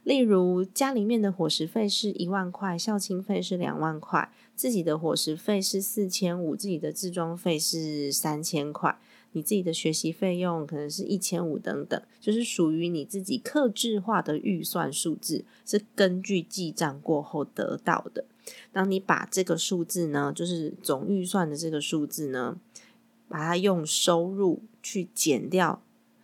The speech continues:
你就会发现你每个月可以用来储蓄跟投资的钱到底有多少了。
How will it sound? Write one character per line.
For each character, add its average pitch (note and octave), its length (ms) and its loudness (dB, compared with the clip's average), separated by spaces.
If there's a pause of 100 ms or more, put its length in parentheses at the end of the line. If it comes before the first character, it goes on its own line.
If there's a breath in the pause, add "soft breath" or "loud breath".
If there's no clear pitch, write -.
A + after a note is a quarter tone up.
(140)
你 D#3 100 -4
就 F3+ 160 2
会 F#3+ 220 2
发 E3 320 -2
现 E3 260 2
你 D3 120 -4
每 D3+ 180 -2
个 C#3 160 -4
月 F#3 200 2
可 F3 220 -4
以 D3+ 140 0
用 F3 160 0
来 C3+ 160 -2
储 - 300 -4
蓄 G3 200 -2
跟 F3+ 200 0
投 D3+ 200 -4
资 E3 160 -6
的 D3+ 120 -2
钱 C3 200 -4
到 E3 180 -2
底 - 100 -6
有 - 100 -6
多 - 180 -6
少 - 220 -4
了。 - 220 -8